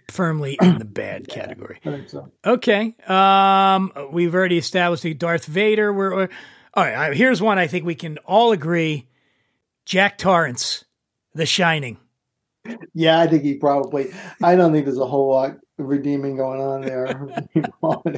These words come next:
Speaker 2: think, I think we're there. Yeah.
Speaker 1: Uh, well, here's a, uh, all right, I got two more, though, in the gray area. Two more. Homer Simpson.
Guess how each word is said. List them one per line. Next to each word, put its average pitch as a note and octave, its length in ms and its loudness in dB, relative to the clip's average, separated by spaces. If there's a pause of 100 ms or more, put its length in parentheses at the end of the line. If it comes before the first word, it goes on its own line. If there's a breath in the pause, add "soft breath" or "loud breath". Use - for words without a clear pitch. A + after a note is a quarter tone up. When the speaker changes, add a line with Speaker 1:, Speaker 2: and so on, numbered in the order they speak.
(120)
Speaker 2:
think, - 60 -4
I F#3 460 2
think G3+ 140 -4
we're E3+ 180 4
there. C#3+ 420 0 (560)
Yeah. D3 280 0 (520)
Speaker 1:
Uh, - 220 -18
well, D#4+ 120 -14
here's E4 240 2
a, F#4+ 40 2
uh, A#3 440 -4
all D4+ 80 2
right, C4+ 220 4 (180)
I A#3+ 100 2
got C4 140 0
two E4 180 0
more, C4 200 2
though, E3 200 0 (200)
in F#3+ 140 2
the F#3+ 60 -2
gray E3 280 0
area. G2 240 -14
Two - 200 0
more. C3+ 220 -6 (1000)
Homer E4+ 320 2
Simpson. - 540 0